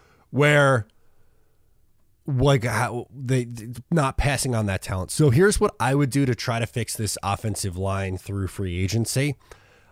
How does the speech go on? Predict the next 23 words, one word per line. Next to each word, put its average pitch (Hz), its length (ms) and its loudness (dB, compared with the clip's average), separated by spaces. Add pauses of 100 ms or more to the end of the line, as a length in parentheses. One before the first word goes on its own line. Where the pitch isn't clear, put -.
(160)
I 143 220 2
would, 151 180 4
let's 143 240 2
start 165 480 2
with 143 480 0 (180)
the 117 220 -4
two 147 160 -2
guys 120 280 2
that 101 100 -4
you 95 80 -4
have 98 440 0
in 101 120 -4
A 107 180 -2
V 98 140 -2
T 98 420 -2
and 87 180 -6
Tippmann. 95 440 -6
I 101 120 -4
would 107 200 -2
play 127 680 0 (1120)
both 117 360 2
those 110 320 2
guys 101 580 0